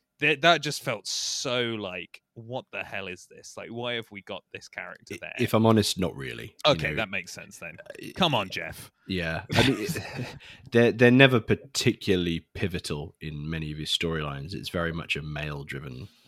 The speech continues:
Speaker 1: Yeah.
Speaker 2: sort of through line.
Speaker 1: She was
Speaker 2: And
Speaker 1: not great.
Speaker 2: Yeah, and I, I think, like you say, that's probably quite a good representation of where that weakness is.
Speaker 1: Yeah, yeah.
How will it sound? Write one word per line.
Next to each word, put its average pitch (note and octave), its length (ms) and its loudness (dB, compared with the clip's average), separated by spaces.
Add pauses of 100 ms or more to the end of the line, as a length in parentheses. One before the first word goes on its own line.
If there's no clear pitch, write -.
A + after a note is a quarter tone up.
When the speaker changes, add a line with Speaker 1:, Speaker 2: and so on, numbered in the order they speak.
(120)
Speaker 1:
Yeah. D#2+ 260 -20 (100)
Speaker 2:
sort - 180 -6
of - 80 -12
through C#2+ 220 -8
line. A1+ 280 -12 (160)
Speaker 1:
She - 200 -6
was C3 160 -6
Speaker 2:
And G2+ 120 2
Speaker 1:
not F2 200 -10
great. D#2 340 -20 (240)
Speaker 2:
Yeah, D2+ 360 -4
and A2+ 200 2
I, A2+ 220 2
I - 40 -2
think, - 280 -4
like E2+ 220 -6
you - 60 -8
say, D2 180 -4
that's D2+ 120 -10
probably D#2 360 -6
quite - 280 -6
a C#2+ 60 -10
good C#2 160 -10
representation - 720 -10
of - 140 -18
where A#1 200 -12
that - 220 -16
weakness C2+ 400 -10
is. C#2 340 -10
Speaker 1:
Yeah, E2+ 380 -16 (240)
yeah. D2+ 300 -18